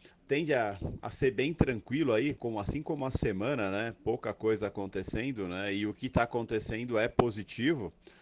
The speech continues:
A gente tá vivendo um bom momento aí de cenário, tanto in-, interno quanto externo, e isso a gente vê replicado em todos os índices mundiais aí, né? Que é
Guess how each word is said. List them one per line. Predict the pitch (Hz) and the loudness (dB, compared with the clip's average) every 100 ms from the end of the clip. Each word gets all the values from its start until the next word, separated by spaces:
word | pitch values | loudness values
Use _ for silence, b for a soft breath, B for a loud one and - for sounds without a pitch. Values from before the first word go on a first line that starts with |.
| B | B
A | - | -10
gente | 92 | -8
tá | - | -2
vivendo | 104 104 98 107 113 113 107 92 B B B | 0 0 0 0 0 0 0 -2 B B B
um | 110 113 | -6 0
bom | 104 135 | 4 6
momento | 151 123 104 113 123 104 | 6 2 2 0 -2 0
aí | 98 107 | 0 0
de | 98 | -2
cenário, | 110 98 101 98 | -2 -2 -2 -2
tanto | 90 120 151 139 | -2 -4 -2 -6
in-, | 107 - | -8 -10
interno | 101 107 - 104 117 110 | -12 -10 -4 -2 0 -4
quanto | 98 110 113 107 | -4 -2 -2 -4
externo, | 98 - 104 135 101 - B B B | -10 -2 -2 0 -6 -12 B B B
e | - 95 | -12 -10
isso | 107 127 | -8 -2
a | 107 | -2
gente | 107 123 | -4 -8
vê | 110 | -4
replicado | 113 113 127 113 107 110 117 | -4 -4 -6 -4 -2 -2 -2
em | |
todos | - 117 120 120 | -8 -8 -8 -10
os | 107 | -10
índices | 107 107 110 | -10 -8 -8
mundiais | 101 110 110 104 95 98 110 | -8 -8 -2 2 4 2 0
aí, | 92 87 | -2 -2
né? | 80 87 90 | -6 -8 -10
Que | - | -12
é | 82 | -12